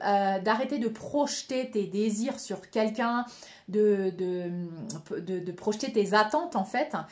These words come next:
tu libères une tension, tu libères une pression et tu laisses le plan divin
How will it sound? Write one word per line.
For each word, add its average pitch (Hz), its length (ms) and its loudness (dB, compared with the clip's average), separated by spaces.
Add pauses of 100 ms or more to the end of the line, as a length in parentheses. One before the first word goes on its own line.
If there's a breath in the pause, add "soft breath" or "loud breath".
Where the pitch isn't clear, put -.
(220 loud breath)
tu - 140 -2
libères 277 480 4
une 220 420 2
tension, 240 540 0
tu 196 160 -10
libères 226 300 -2
une 185 180 -2
pression 254 720 -6
et 220 120 2
tu 226 180 -4
laisses 269 280 -2
le 208 160 0
plan 220 380 -2
divin 175 520 -6